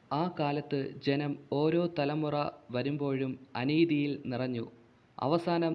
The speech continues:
ദൈവം അവരെ നശിപ്പിക്കുവാൻ തീരുമാനിച്ചു. ഭൂമിയിലുള്ള എല്ലാറ്റിനെയും നശിപ്പിക്കുവാൻ തീരുമാനിച്ച മനുഷ്യനെ ഉണ്ടാക്കുക കൊണ്ട്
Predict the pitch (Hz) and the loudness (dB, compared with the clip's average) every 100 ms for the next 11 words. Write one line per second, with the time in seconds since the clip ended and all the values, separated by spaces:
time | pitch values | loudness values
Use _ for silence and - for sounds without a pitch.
0 | - 139 151 165 151 139 139 139 - 123 | -2 0 2 2 2 0 0 -2 -4 -6
1 | 127 160 156 156 143 143 139 131 139 139 | -4 -4 -2 -2 0 -2 -2 0 2 0
2 | 120 113 123 - - - _ _ _ _ | -2 -4 -6 -8 -12 -20 _ _ _ _
3 | - 151 170 185 185 175 151 156 151 151 | 8 10 8 4 2 2 2 2 2 -2
4 | - 123 139 156 156 160 156 147 131 165 | -2 0 2 0 0 0 0 0 -2 -4
5 | 147 160 160 160 156 139 143 147 143 143 | -2 0 0 0 2 2 2 2 0 2
6 | 143 139 - 127 127 151 - 160 156 - | 0 0 -4 -2 2 2 2 2 2 2
7 | - 131 151 151 156 156 147 139 135 | 0 0 0 2 2 2 2 2 0